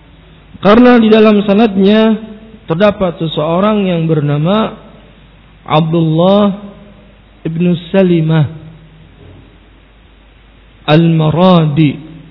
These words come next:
Abdullah ibnu Salimah, bukan Salamah, tapi Salimah. Abdullah ibnu Salimah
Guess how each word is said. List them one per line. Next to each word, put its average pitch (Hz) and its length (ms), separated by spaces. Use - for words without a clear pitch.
Abdullah 151 800
ibnu 170 480
Salimah, 160 640
bukan 147 480
Salamah, 165 880
tapi 175 320
Salimah. 170 560
Abdullah 156 760
ibnu 160 400
Salimah 196 480